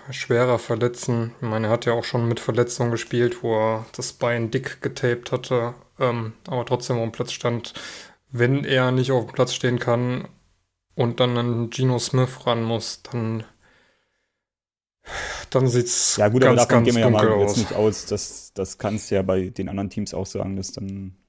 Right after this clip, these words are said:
Speaker 1: Ja, aber,
Speaker 2: also,
Speaker 1: äh,
Speaker 2: das, ich würd das nicht mit Spek-, mit Verletzungen spekulieren.
Speaker 1: man hat aber letztes Jahr, also in den letzten Jahren bei den forty-niners gesehen, wenn da ein Garoppolo ausfällt und jemand anders auf dem Feld steht, dann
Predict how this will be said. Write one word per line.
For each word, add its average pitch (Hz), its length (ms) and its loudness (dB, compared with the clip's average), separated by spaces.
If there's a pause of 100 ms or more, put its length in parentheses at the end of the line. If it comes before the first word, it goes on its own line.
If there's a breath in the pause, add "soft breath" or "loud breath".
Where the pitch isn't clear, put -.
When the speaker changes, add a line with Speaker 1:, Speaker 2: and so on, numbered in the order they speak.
(320)
Speaker 1:
Ja, 127 440 2
aber, 120 520 0
Speaker 2:
also, 120 220 2
Speaker 1:
äh, 113 40 0
Speaker 2:
das, - 480 -4
ich - 140 -14
würd 110 160 -2
das 110 120 2
nicht 113 160 0
mit 113 100 0
Spek-, 107 220 -4
mit 101 160 -4
Verletzungen 101 400 -4
spekulieren. 101 420 -6
Speaker 1:
man 123 200 2
hat 135 120 0
aber 127 160 4
letztes 127 380 -2
Jahr, 123 120 2 (400)
also 117 200 0
in 117 60 2
den 117 60 2
letzten 123 280 0
Jahren 117 160 2
bei 113 60 2
den 113 100 2
forty-niners 117 640 0
gesehen, 117 400 0
wenn 113 140 0
da 113 120 4
ein 113 160 -2
Garoppolo 113 480 0
ausfällt 117 540 -2
und 113 100 -2
jemand 113 240 -2
anders 117 440 0
auf - 80 -16
dem 123 100 -2
Feld 117 300 -2
steht, - 500 -4
dann 117 260 -4